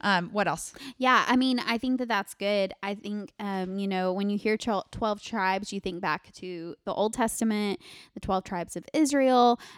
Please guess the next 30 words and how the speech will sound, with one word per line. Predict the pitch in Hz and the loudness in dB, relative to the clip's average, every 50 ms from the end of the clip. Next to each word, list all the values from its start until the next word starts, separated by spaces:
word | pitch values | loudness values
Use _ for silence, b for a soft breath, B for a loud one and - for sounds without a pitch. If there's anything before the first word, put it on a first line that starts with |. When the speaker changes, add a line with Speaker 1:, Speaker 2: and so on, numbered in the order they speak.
| B - | B 0
Speaker 2:
Um, | 226 214 214 202 196 196 196 | 4 4 4 4 4 2 0
but | 202 196 - | 0 -2 0
now | 214 220 226 240 247 247 240 240 220 - - | 0 0 2 2 4 4 4 4 2 0 -4
he's | - - 220 214 220 | -6 -4 -2 0 0
referring | 214 214 - 214 208 202 208 | 0 0 2 0 0 0 0
to | - 220 | -2 -4
these | 208 214 196 - | -4 -4 -6 -6
twelve | - - 214 196 185 190 | -4 -2 0 0 0 0
tribes | - - 196 185 185 180 190 - - - | -2 -6 -4 -2 -2 -2 -4 -6 -10 -6
as, | 190 185 175 170 175 175 180 185 - - _ _ - | -4 -2 0 0 2 0 0 -2 -6 -12 _ _ -8
like | 202 190 175 175 - - | -4 -2 -2 -2 -2 -4
Aaron | - 185 180 175 175 180 - | -4 0 0 0 0 0 -2
said, | - 190 190 196 202 - | -2 -2 0 0 0 0
like, | 185 175 175 - - | -2 -4 -4 -6 -2
the | - 196 | -2 -2
body, | 185 - 175 160 180 190 - - - - | 0 0 0 2 2 0 -2 -4 -10 -8
like | - 185 180 175 - - - | -4 -4 -4 -4 -6 -6 -6
the | 190 - | -6 -4
church. | - 208 175 175 185 - | -2 -2 -2 -2 -2 -4
It's | 175 - - - | -6 -8 -6 -4
Jews | 208 202 196 - - - | -2 -2 -2 -2 -4 -4
and | 196 196 226 262 | -2 0 2 2
Gentiles. | 240 226 165 165 - - 156 160 165 170 180 226 196 - B B B B B B | 2 2 -2 -2 -2 -2 -2 2 4 4 4 4 2 0 B B B B B B
It's | 190 196 185 - - - - - - - | 4 6 6 4 4 -2 -12 -8 -2 0
everybody, | 196 190 214 220 208 214 196 190 190 190 190 180 | 0 2 2 2 2 0 -2 -2 -2 -4 -6 -6
like, | 190 185 170 - - - _ _ _ _ | -8 -8 -10 -10 -14 -20 _ _ _ _
grafted | - 202 196 214 - - 254 254 233 | -2 0 0 0 0 2 2 2 2
together, | - 262 226 226 190 185 196 180 180 180 160 - - | 2 0 2 4 4 4 4 4 2 2 2 0 -2
the | - 190 | -2 -2
whole | - 185 180 175 175 175 180 | 0 2 4 4 4 4 2